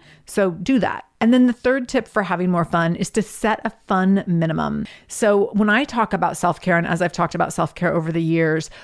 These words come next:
what, one of the things that's always been really frustrating to me is that moms will say things to me like, "I'm gonna do self-care this month and I'm gonna go get a massage," or, "I'm gonna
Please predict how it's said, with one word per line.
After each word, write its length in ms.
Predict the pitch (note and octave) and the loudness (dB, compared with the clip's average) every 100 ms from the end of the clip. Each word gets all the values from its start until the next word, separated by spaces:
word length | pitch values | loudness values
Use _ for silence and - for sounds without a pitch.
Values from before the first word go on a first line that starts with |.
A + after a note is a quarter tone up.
| - | -6
what, 240 | G3 G3 F#3+ | 0 2 2
one 160 | G#3+ | 2
of 80 | A#3 | 4
the 80 | A3+ | 2
things 220 | G3 F#3 | 0 0
that's 160 | F3+ - | -2 0
always 260 | E3+ F3 | 0 0
been 140 | F3 E3 | 0 -2
really 200 | D#3+ D3+ | -2 -2
frustrating 600 | - E3 - F3 E3 E3 | -2 -2 -2 -2 -2 -4
to 120 | E3+ | -2
me 300 | E3 E3 E3 | -2 -2 -4
is 140 | D#3+ | -4
that 100 | - | 0
moms 340 | F3 F3+ G3 G3+ | 2 2 2 0
will 100 | F#3 | 0
say 180 | F#3 | 0
things 280 | F3 F3 D#3+ | -2 -4 -6
to 120 | - F3 | -4 -2
me 220 | E3+ E3 | 0 0
like, 320 | D#3+ D#3+ - - - - - | 0 0 -6 -20 -20 -8 0
"I'm 120 | B3 | 2
gonna 160 | C4+ | 2
do 100 | A#3+ | 2
self-care 500 | B3 C4 B3+ - B3+ | 0 2 0 0 2
this 200 | A#3+ A3+ | 2 2
month 180 | A#3 G#3+ | 2 2
and 80 | G#3+ | 4
I'm 60 | G#3+ | 4
gonna 160 | A3+ | 4
go 100 | A3+ | 2
get 140 | G#3+ G#3+ | 2 2
a 20 | |
massage," 540 | G3+ - F#3+ E3+ E3 | 0 2 4 4 2
or, 80 | - | 0
"I'm 100 | F#3+ | 0
gonna 340 | A#3+ A#3+ A#3 | 2 2 2